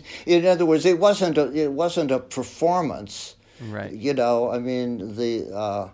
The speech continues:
Speaker 1: you know, people were just, uh, <laughs> tripping. I mean, they were just experiencing things, you know, and so, you know, they might play for a minute and say, "Oh, man," I don't know. Or they might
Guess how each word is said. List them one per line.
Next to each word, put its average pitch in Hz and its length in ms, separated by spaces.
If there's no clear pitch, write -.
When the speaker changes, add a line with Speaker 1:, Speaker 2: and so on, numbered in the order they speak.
Speaker 1:
you 117 160
know, 107 460
people 135 380
were 117 140
just, 120 520
uh, 98 400
<laughs> - 120
tripping. 170 600
I 160 120
mean, 190 120
they 196 80
were 202 120
just 202 300
experiencing 196 720
things, 147 320
you 147 140
know, 139 220
and 156 100
so, 143 500
you 139 140
know, 131 240
they 127 280
might 131 380
play 139 280
for 123 220
a 120 60
minute 139 380
and 117 120
say, 123 180
"Oh, 139 180
man," 117 260
I 92 200
don't 82 460
know. 62 60
Or 98 280
they 104 200
might 110 360